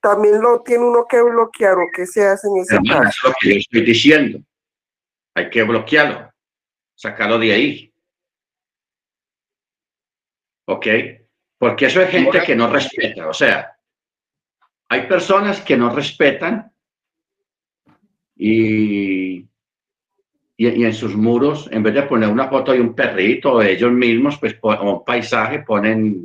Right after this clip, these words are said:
Speaker 2: un ídolo ahí. Y eso, pues, eh, no es bueno. Es una falta de respeto. Entonces, esas personas uno la bloquea y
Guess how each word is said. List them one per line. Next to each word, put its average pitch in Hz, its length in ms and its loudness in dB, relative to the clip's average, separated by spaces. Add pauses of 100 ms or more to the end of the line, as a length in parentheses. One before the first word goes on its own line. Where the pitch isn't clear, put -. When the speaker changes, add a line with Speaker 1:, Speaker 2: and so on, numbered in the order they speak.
Speaker 2:
un 101 160 -6
ídolo 113 400 2
ahí. 92 400 -2 (1300)
Y 107 100 0
eso, 107 240 -2
pues, - 640 -8 (1160)
eh, 95 560 -2
no 98 120 -2
es 92 100 -4
bueno. 131 420 0 (1080)
Es - 160 -10
una 117 140 -4
falta 120 280 -4
de 110 60 -2
respeto. - 540 -4 (1120)
Entonces, 113 380 0
esas 120 140 -8
personas 143 560 0
uno 135 160 -2
la 143 100 2
bloquea 117 540 0
y 127 100 0